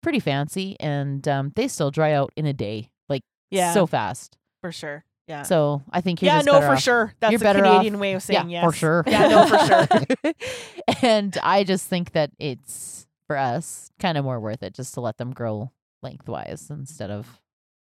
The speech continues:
Speaker 1: height-wise.
Speaker 2: Yeah, fair enough. Fair enough.
Speaker 1: Yeah.
Speaker 2: Eve, you have brought us an African mask alocasia, which I gotta tell you surprised me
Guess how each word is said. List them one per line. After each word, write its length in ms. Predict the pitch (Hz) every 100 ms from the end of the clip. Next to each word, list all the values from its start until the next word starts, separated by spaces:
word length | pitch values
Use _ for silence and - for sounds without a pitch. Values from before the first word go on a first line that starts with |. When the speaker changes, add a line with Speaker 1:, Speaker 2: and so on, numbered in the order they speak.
| -
Speaker 1:
height-wise. 580 | 123 - - 76 - -
Speaker 2:
Yeah, 280 | 185 180 175 _
fair 140 | 196 180
enough. 260 | 190 185 _ _
Fair 100 | 180
enough. 160 | 175 175
Speaker 1:
Yeah. 140 | - 123 _ _ _ _ _
Speaker 2:
Eve, 220 | 240 262 247
you 160 | 269
have 160 | 262 233
brought 220 | 247 240
us 200 | 240 233
an 120 | 233 -
African 680 | 226 226 254 - 226 208
mask 360 | 208 208 214 - -
alocasia, 680 | 202 196 - 269 - 247 202
which 220 | 214 - - - -
I 140 | 226
gotta 240 | 226 233 254
tell 200 | - 370
you 100 | 349
surprised 560 | - 262 - 277 370 -
me 260 | 180 180